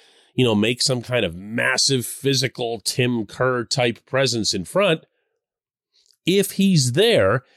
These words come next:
and he combines that with his skill, he adds something to this team. So I want to see Puustinen on the roster. So let's separate him from Poulin and Nylander, who's obviously a little bit in the older category.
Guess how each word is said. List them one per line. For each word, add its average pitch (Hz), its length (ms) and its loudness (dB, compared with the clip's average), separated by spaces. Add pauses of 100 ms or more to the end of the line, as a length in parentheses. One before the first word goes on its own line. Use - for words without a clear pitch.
and 117 140 0
he 143 120 4
combines 135 640 0
that 107 220 0
with 101 220 -6
his 110 180 -2
skill, 131 680 0 (340)
he - 400 0
adds 175 320 -2
something 104 540 0 (220)
to 131 120 -4
this 156 240 2
team. 190 320 0
So 117 160 -4
I 165 240 0
want 180 380 0
to 139 80 -4
see 190 260 0
Puustinen 113 640 0
on 101 220 0
the 120 100 -2
roster. 180 640 0 (540)
So 107 260 0
let's 127 240 2
separate 185 500 0
him 165 220 2
from 104 300 0 (600)
Poulin 170 680 2
and 95 460 0 (360)
Nylander, 147 540 4
who's 110 160 4
obviously 117 460 0
a 107 80 2
little 110 180 -2
bit 95 180 -4
in 85 100 -12
the 90 100 -4
older 131 340 2
category. 110 760 -2